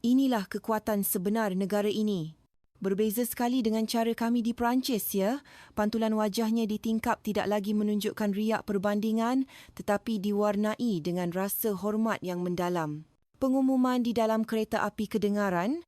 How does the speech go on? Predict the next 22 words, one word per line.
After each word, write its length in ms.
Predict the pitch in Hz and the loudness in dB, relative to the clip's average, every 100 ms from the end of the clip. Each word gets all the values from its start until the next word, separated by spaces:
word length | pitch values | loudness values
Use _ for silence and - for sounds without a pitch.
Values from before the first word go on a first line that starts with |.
| _ _ _ _ _ _ | _ _ _ _ _ _
"Kereta 460 | - 277 294 302 - | -2 0 2 0 0
api 320 | - 262 247 | -2 0 2
ini 240 | 240 269 | 2 2
sedang 320 | 262 240 233 226 | 0 0 0 0
bergerak 480 | 220 180 226 247 | 0 0 0 0
mengikut 480 | 202 220 214 - 220 | 0 0 0 0 -2
jadual." 640 | 170 208 185 175 143 - - _ _ _ _ | 0 -2 0 0 -2 -4 -12 _ _ _ _
Alice 320 | 247 269 285 | 0 2 0
bertanya 480 | 233 262 254 240 262 | -2 0 0 2 2
sambil 400 | 277 254 233 226 | 2 0 0 0
tersenyum, 680 | 220 220 - 220 226 226 220 - - - - | -2 -2 0 0 2 0 -2 -4 -20 -10 -4
"Apa 240 | 226 - | -2 2
yang 160 | 285 240 | 2 2
dimaksudkan 720 | 208 208 160 233 - 240 233 | 2 0 0 -4 -2 -2 0
dengan 320 | 208 202 196 | 0 0 2
mengikut 400 | 196 202 190 - | 2 0 -2 -4
jadual? 560 | 180 190 180 180 226 311 - - - - | -2 -2 0 0 0 -2 -10 -20 -16 -4
Berapakah 560 | 214 220 262 262 269 | 0 0 -2 -2 0
julak 320 | 196 208 208 | 0 0 0
ralat 400 | - 202 202 220 - | 0 -2 0 0 0
yang 160 | 208 202 | -2 -2
dibenarkan?" 880 | 190 202 214 220 - 214 160 160 | 0 0 0 -2 -2 -2 -2 -6